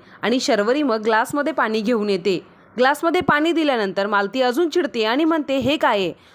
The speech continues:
तुला माहिती नाही आहे का? तु-, तुझ्या आईने तुला शिकवलं नाही का की कोणी बाहेरून आलं तर त्याला तांब्या भांड्यामध्ये पाणी द्यावं आणि एखादा गुळाचा खडा द्यावा? हे एवढंसं पाणी पुरणार आहे का मला?"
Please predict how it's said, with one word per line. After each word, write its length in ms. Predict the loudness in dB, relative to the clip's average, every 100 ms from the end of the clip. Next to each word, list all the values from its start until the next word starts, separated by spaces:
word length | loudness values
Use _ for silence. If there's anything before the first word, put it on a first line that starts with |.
| -8
तुला 160 | 0 2
माहिती 320 | 2 0 -2
नाही 180 | 0 2
आहे 100 | 0
का? 160 | 0 -2
तु-, 140 | -4 -6
तुझ्या 240 | -2 2 4
आईने 260 | 4 0
तुला 220 | 0 2 2
शिकवलं 440 | 0 0 2 2
नाही 140 | 2 0
का 220 | 0 -2
की 160 | -2 -2
कोणी 240 | 0 0
बाहेरून 480 | 0 -2 0 0 2
आलं 280 | 2 2 0
तर 100 | -2
त्याला 240 | 0 0 0
तांब्या 360 | 0 0 0
भांड्यामध्ये 520 | 0 0 0 0 0
पाणी 320 | 0 0 -2 0
द्यावं 340 | 0 0 -2 -6 -18 -6
आणि 140 | 0 0
एखादा 260 | 2 0
गुळाचा 420 | 2 2 2 0 -2
खडा 240 | -2 0
द्यावा? 280 | 0 0 0 -4 -8 -2
हे 100 | 2
एवढंसं 340 | 2 2 0
पाणी 240 | 0 0 0
पुरणार 360 | 0 0 2
आहे 100 | 0
का 120 | 0
मला?" 280 | -2 -2 -2